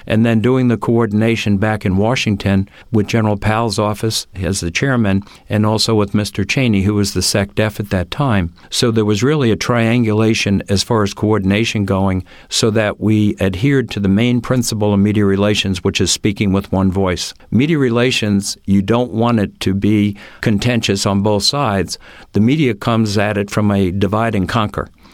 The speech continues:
They want to give the reader both sides of a story. However, if you are speaking with one voice and you have a characteristics of unanimity, then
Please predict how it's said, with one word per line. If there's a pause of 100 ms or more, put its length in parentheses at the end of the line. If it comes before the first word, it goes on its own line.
(140)
They
want
to
give
the
reader
both
sides
of
a
story. (120)
However,
if
you
are
speaking
with
one
voice
and
you
have
a
characteristics
of
unanimity, (140)
then